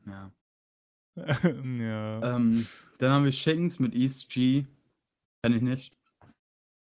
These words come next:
Speaker 2: Keine Ahnung, wer das ist.
Speaker 1: Äh, dann haben wir Kodak Black auf Voodoo.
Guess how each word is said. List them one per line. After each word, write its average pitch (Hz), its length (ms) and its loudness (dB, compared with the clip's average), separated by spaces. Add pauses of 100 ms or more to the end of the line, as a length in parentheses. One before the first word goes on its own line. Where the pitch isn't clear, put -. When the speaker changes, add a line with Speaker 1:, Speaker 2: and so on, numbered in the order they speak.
(140)
Speaker 2:
Keine 101 200 -4
Ahnung, 104 240 -6
wer 107 80 -6
das 110 100 -12
ist. 117 240 -14 (1800)
Speaker 1:
Äh, 120 80 8
dann 139 160 4
haben 165 120 2
wir 143 100 -2
Kodak 156 400 0
Black 135 500 2
auf 113 180 -6
Voodoo. 127 760 -2